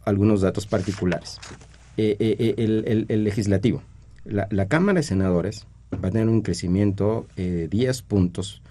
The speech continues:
respecto al presupuesto aprobado el año pasado.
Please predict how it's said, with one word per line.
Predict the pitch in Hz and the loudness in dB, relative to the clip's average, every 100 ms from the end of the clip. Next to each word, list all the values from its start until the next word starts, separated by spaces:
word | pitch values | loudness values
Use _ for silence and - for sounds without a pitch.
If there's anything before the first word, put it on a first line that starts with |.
| - - - | -20 -20 -14
respecto | - 98 - 90 - 98 95 | -6 -6 -4 -6 -2 0 0
al | 98 | -2
presupuesto | 95 82 90 98 113 | -4 -6 -4 -4 -2
aprobado | 95 95 90 | -2 0 0
el | 87 | 0
año | 78 80 | -4 -8
pasado. | - - - | -10 -12 -14